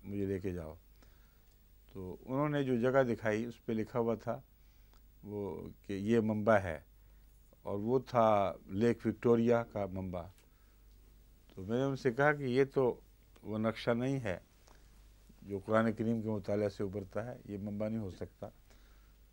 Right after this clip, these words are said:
तो फिर उन्होंने बताया कि दो मंबे हैं नील के। एक मंबा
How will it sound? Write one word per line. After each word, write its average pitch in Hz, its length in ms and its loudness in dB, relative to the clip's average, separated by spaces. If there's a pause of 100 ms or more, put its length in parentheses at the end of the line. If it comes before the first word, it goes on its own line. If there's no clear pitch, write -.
तो 107 40 -16
फिर 135 160 0
उन्होंने 135 220 2
बताया 117 400 6
कि 135 200 -4
दो 120 260 10
मंबे 101 340 0
हैं 90 160 -4
नील 78 320 -8
के। - 100 -18 (2000)
एक 131 240 4
मंबा 127 440 4